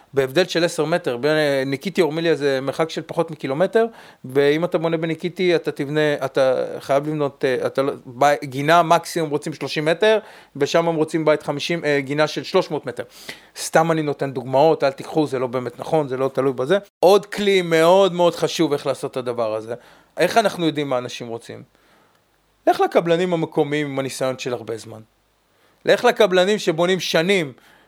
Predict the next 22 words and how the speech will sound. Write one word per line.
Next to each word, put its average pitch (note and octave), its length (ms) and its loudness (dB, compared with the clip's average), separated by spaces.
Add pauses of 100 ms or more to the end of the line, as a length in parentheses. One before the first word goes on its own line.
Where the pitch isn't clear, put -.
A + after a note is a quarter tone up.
קודם F#4 240 4
כל, C4+ 200 8
לך A#3+ 120 2
אליהם A3 300 4
לשיחה, G3+ 480 4
תשלח G3+ 320 2
את F3+ 140 0
אבא F#3+ 200 6
שלך, - 160 -4
אח F3+ 340 8
שלך, F3 300 0 (100)
דודה F3 260 2
שלך, E3+ 220 0
שלא E3+ 240 0
ידעו D#3+ 160 -2
שזה D3+ 300 0
אתה, D#3 260 4 (320)
את - 40 -20
יודעת, D3 280 2
שיחה D#3 260 -2
כזאת, C#3 400 -2
זה, F3+ 220 4